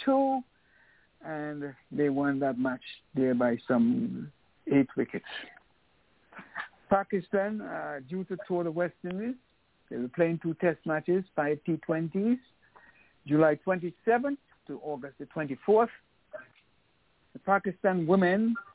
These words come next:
just ended their tour today, having been swept in the T twenty series, three matches to nil. They are going home with, on the high because they won today's match.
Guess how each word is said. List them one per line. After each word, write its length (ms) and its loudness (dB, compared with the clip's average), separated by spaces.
just 180 -10
ended 440 4
their 160 -6
tour 280 2
today, 640 -6
having 320 -8
been 280 -10
swept 240 2
in 220 -8
the 100 -6
T 180 0
twenty 400 0
series, 520 -2
three 180 -8
matches 440 -4
to 80 -2
nil. 460 2
They 260 -6
are 220 -8
going 320 0
home 380 -2
with, 140 -12
on 100 -16
the 80 -12
high 340 -4
because 380 -12
they 80 -16
won 320 -4
today's 380 -6
match. 260 -6